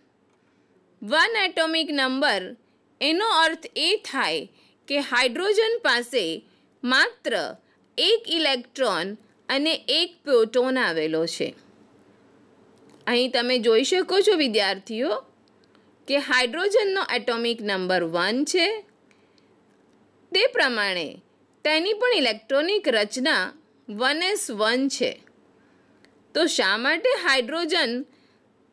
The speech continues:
આલ્કલી તત્વોની સાથે તેનું સ્થાન ન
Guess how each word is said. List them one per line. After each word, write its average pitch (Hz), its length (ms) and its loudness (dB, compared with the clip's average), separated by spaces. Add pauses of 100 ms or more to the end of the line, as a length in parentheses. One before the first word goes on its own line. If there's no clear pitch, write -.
(380)
આલ્કલી 202 560 0
તત્વોની 277 640 0
સાથે 233 440 -2
તેનું 247 360 2
સ્થાન 247 400 -2
ન 220 200 -2